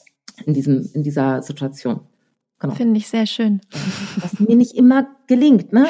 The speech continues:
Speaker 1: Also
Speaker 2: Ja gut, wem, wem gelingt's schon immer? Aber so zwischen das überhaupt im Kopf zu haben
Speaker 1: Ja.
Speaker 2: und dann nicht mal drüber nachzudenken,
Speaker 1: Genau.
Speaker 2: liegen ja auch schon Welten.
Speaker 1: Richtig.
Speaker 2: Letzte Frage zum Kurs.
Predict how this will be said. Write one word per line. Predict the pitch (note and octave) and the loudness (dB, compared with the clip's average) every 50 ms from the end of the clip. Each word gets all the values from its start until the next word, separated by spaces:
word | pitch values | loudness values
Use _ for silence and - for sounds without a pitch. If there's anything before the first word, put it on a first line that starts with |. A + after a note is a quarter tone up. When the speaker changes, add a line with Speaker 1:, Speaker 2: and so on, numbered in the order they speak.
| D#4 - | 2 0
Speaker 1:
Also | - B3 A#3 | 0 2 4
Speaker 2:
Ja | C4 | 2
gut, | B3+ - - F#4+ G#4 G4+ - - - - - - | 2 4 4 6 6 6 4 0 -2 -2 0 2
wem, | - B3+ C#4+ D4 D4 - C#4 A#3 - F4+ F4 - | 4 4 4 4 4 2 0 -4 -8 -10 -10 -6
wem | A3+ A#3+ C#4+ D4+ D#4+ D#4 | 2 4 4 4 4 4
gelingt's | C#4+ C#4+ C4 C4 C4+ C#4 A4 A4+ F#4 - - - | 0 0 2 2 0 0 0 -2 -2 -2 0 2
schon | G#4 A#4 F#4 D4 | 4 4 4 2
immer? | A#3 - D4 D#4 D#4+ D4 A#3+ G#3 G3+ - - - - | 2 2 2 4 4 2 2 2 0 -4 -6 -4 0
Aber | - C4 C4 C4 B3 G#3 A3 A3+ D#4 - - - - _ _ | 0 2 2 2 0 0 0 -2 -4 -8 -18 -20 -20 _ _
so | - C#4 C4 A3+ - - - | -6 -4 -4 -4 -4 -8 -6
zwischen | - C4+ C#4+ C#4+ C#4+ C4+ | -4 -6 -6 -4 -6 -4
das | A#3+ C4+ C#4 | -4 -4 -4
überhaupt | C#4 B3 B3 A#3 B3 B3 C4+ C#4+ - - | -4 -2 0 2 4 4 2 2 0 -4
im | C#4 C4 A#3 | -4 -2 -2
Kopf | - C#4 C4 - - - | 0 -2 -2 -2 -4 -6
zu | - E4+ D#4 | -2 0 2
haben | C#4 C#4 C4+ A#3+ A#3+ | 2 2 2 2 2
Speaker 1:
Ja. | A3+ | 0
Speaker 2:
und | A3+ B3+ | 2 0
dann | B3 A#3 | 0 0
nicht | A3+ A#3+ B3+ - | 0 -2 -2 -2
mal | C4 C#4 | -4 -4
drüber | A#3 A#3+ A#3+ A#3+ A#3+ A#3 | -4 -2 0 0 2 2
nachzudenken, | A3 A3 A3 A#3 - - - A#3 G3 G#3 G3+ G3 G3 G3 F#3+ - G#3 G#3+ A#3 C4+ D4 _ _ | 2 2 2 0 -4 -6 -6 -4 -2 0 0 2 0 0 0 0 2 2 2 0 -2 _ _
Speaker 1:
Genau. | - F3 D#3+ C#3 B2+ A#2+ C3 C3 C3+ - _ _ _ - B3 | -8 -6 -4 -4 -4 -6 -8 -10 -14 -18 _ _ _ -12 -6
Speaker 2:
liegen | A#3+ G#3+ A3 G#3+ G#3+ G3+ | -2 -2 0 0 0 0
ja | G#3+ G#3+ - A#3 G3+ | -2 -2 -4 -6 -6
auch | F#3+ | -6
schon | - - G#3 G3 F#3+ | -6 -2 -2 -2 -2
Welten. | G3 F#3+ F#3 F#3+ F#3+ F#3+ - - F#3 F#3 F#3+ G3 _ - - | -2 -2 -4 -4 -6 -6 -4 -2 -2 -2 -2 -4 _ -12 -20
Speaker 1:
Richtig. | - - - E3+ E3 - - - _ _ _ _ _ _ - | -20 -20 -16 -16 -16 -16 -18 -20 _ _ _ _ _ _ -4
Speaker 2:
Letzte | A3+ A#3 B3 C4 - - - - - | -2 -2 -2 -2 -4 -6 -6 -6 -6
Frage | - - - - A#3+ A3+ A#3+ A3+ | -4 -4 -2 -2 -2 -2 -4 -6
zum | - - A3+ A#3 A3+ - | -6 -6 -4 -4 -6 -6
Kurs. | - - - G#3 G3 G3 G3 F#3+ G3 G3 - - - | -10 -8 -6 -4 -4 -4 -4 -6 -8 -10 -14 -20 -20